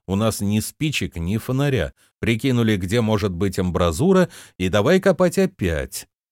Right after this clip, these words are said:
Примерно через час лопата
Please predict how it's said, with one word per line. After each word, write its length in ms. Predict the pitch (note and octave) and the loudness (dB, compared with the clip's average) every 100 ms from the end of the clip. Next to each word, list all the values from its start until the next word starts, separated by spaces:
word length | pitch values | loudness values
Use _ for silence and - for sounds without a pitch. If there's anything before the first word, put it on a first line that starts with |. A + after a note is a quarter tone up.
| _ _ - | _ _ -6
Примерно 520 | F#2+ G#2 A2 F#2+ F2 | 0 2 2 2 0
через 300 | - F#2 D2+ | -2 -6 -6
час 540 | - - - B2 F3 - | -8 -6 0 0 0 0
лопата 600 | E2+ F2 G2+ E2+ E2 | -2 0 -2 -2 -4